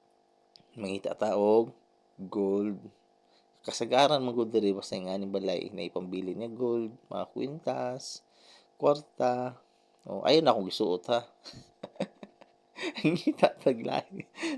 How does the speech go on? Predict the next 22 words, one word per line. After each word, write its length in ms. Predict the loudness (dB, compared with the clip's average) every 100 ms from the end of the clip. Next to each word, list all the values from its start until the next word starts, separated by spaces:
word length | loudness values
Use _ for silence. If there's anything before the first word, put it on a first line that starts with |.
| -6
<laughs> 1400 | -6 -4 -4 -8 0 4 8 6 6 _ -6 -4 -6 -8
Oh, 320 | -2 0 0 -2
nada 320 | -4 2 4
ah. 320 | 4 2 0 -4 -2
Pero 160 | 4
wala 320 | 6 8 4 4
gud 240 | -2 0 0
eh. 140 | -2 -8 _ _ -20 -20 _ _ _
Di 260 | 2 4 6
mal 320 | 8 8 8
kayo. 640 | 4 6 6 4 2 -2 -4 -16 -20 _ _ -20 _ -8
Naunhan 580 | -6 -6 -6 -2 -2 0
mi. 160 | -2 -4 _ _ _ _ _ -20 -20 _
Mm, 320 | -8 -4 -2 2
karon, 240 | 4 4
no, 240 | 4 2
kay 240 | 2 2 6
wa 160 | 6
ko 160 | 6 2
nakita 480 | 0 -2 -2 0 -2
ang 160 | -2
gold, 400 | 2 6 8 6